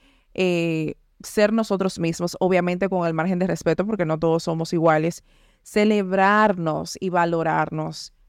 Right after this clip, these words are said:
No hay nada más bonito que la cero competencia entre nosotros. No hay nada que, que se vea tan auténtico, tan,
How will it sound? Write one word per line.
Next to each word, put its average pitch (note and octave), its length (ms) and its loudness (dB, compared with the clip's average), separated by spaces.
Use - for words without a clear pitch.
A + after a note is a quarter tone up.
No F#3 120 0
hay G#3+ 100 4
nada A#3 300 4
más G#3+ 240 0
bonito F#3 420 -2
que F3+ 100 -2
la E3+ 100 -2
cero F#3+ 260 -2
competencia F3+ 560 -4
entre E3 220 -2
nosotros. D#3 600 -6
No F#3 260 -2
hay G#3 160 0
nada G3+ 760 0
que, F3 580 -2
que G3+ 100 -4
se F#3 140 -2
vea G3 180 2
tan G3 260 -2
auténtico, F#3 800 0
tan, E3 480 -2